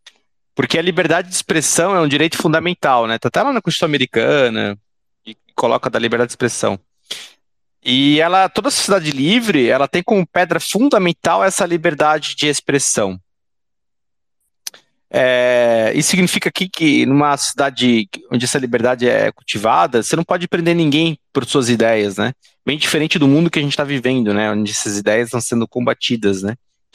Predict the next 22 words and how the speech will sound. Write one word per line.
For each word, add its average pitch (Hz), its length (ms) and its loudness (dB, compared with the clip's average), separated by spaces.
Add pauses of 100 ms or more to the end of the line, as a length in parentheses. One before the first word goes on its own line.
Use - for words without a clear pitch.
(460)
Existe 151 360 2
duas 269 280 4
exceções, 180 800 0
é, 135 240 0
que - 80 -4
ele 143 120 -4
coloca 143 480 2
pra, 151 1080 2
pra 143 100 -4
liberdade 139 540 -4
de - 60 -10
expressão. 143 340 -2
Ela 131 100 0
não 160 100 2
é 185 40 2
absoluta, 165 680 -2
não. 104 300 -4 (720)
É, 120 120 0
a 120 80 2
ordem 185 340 2
de 151 80 0
agressão, 135 680 0